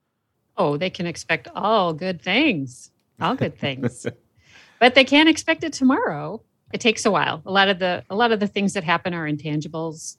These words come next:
Speaker 1: and the benefits are numerous. But branding is, is what we call the long game.
Speaker 2: Mm-hmm.
Speaker 1: So we don't expect things to happen just overnight. And of course, we're assuming that people took our wonderful advice from last week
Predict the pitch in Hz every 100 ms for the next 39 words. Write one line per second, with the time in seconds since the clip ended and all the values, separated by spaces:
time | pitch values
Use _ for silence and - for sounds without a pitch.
0 | 202 190 180 226 214 185 - 160 151 143
1 | 147 170 185 208 214 202 165 147 135 139
2 | - - - _ _ _ _ - 185 -
3 | 170 - 190 196 208 214 202 185 165 -
4 | - - 185 165 175 175 190 170 156 160
5 | 156 147 131 127 139 - _ 104 92 151
6 | 143 156 156 151 - 147 _ _ _ -
7 | 143 135 143 143 135 139 143 - _ _
8 | _ - 147 - 131 135 147 143 - 208
9 | 196 - 247 - - _ _ _ _ -
10 | 214 202 185 294 359 208 175 175 - 196
11 | 185 196 180 165 170 202 240 240 196 175
12 | 165 165 - 160 147 143 - 143 180